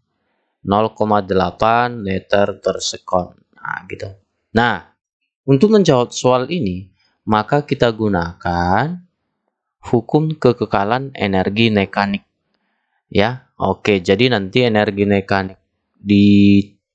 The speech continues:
kita anggap misalkan titik A, kemudian ini titik D atau titik satu atau titik dua ya. Jadi kita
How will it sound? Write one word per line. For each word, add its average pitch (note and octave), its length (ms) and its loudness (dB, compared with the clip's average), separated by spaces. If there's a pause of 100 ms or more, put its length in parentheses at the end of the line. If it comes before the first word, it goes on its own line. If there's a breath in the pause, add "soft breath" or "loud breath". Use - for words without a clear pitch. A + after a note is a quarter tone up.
(220)
kita - 240 -2
anggap G#2 320 -4
misalkan G#2 320 0
titik G2+ 320 -4
A, G#2+ 320 -4 (960)
kemudian G2+ 400 2
ini G2 160 -4
titik G2 320 -2
D G#2+ 240 0
atau A#2 720 -2
titik G2+ 320 -4
satu G2 400 0
atau G2+ 160 -2
titik G2+ 320 -4
dua G2+ 160 2
ya. F#2+ 120 -12 (560)
Jadi G2+ 320 0
kita A2+ 640 2